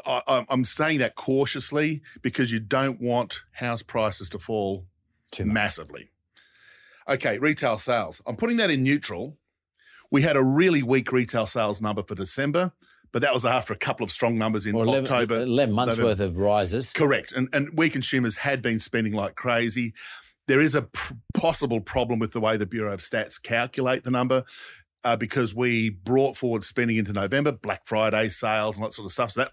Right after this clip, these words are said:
Speaker 1: number was up. So December's down. I'll keep that at neutral, but it,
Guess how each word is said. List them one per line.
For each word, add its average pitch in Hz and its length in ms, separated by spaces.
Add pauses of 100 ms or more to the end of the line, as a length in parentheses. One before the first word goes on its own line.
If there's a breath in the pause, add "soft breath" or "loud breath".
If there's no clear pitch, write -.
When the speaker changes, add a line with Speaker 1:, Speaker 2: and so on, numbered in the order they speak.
Speaker 1:
number 117 180
was 107 140
up. 160 180 (240 loud breath)
So 113 160
December's 107 420
down. 135 360 (800 loud breath)
I'll 131 80
keep - 180
that 190 120
at 165 120
neutral, 139 380
but 117 140
it, 127 80